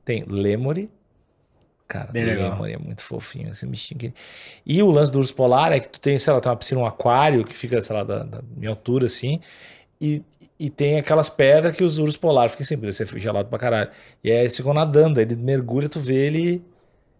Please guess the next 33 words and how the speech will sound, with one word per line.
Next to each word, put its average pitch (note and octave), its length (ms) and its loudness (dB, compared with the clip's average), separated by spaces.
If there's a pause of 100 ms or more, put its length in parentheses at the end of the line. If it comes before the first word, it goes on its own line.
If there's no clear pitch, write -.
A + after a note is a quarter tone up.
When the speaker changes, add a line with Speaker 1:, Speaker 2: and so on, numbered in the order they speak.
Speaker 1:
de - 100 -20
perto, D#3 400 2
assim. G2+ 300 -8 (160)
É - 120 -6
muito, B2+ 720 0
Speaker 2:
Foda. G3+ 160 -2
Speaker 1:
muito A#2+ 480 -2
legal. D#3 240 0
Além D#3+ 260 2
desses A#3+ 320 -2
outros A3 200 0
bichos, E3+ 500 -2 (640)
aqueles C3 280 -2
os G#2+ 560 -8 (120)
Speaker 2:
Pássaros? C3 560 -4 (720)
Speaker 1:
Foca. C#3+ 500 0
Só - 140 -6
que D3+ 100 -8
não G3 60 2
é G3 40 2
foca, D#3+ 360 2
tem D3+ 100 2
a - 60 4
Speaker 2:
Ah. - 140 2
Speaker 1:
foca - 240 6
e - 40 -2
tem F#3 120 0
os E3+ 140 0
outros, C3 440 -2
o B2 60 0
leão A2+ 180 2
marinho. G#2+ 720 -4
Speaker 2:
Sim. A#2 460 0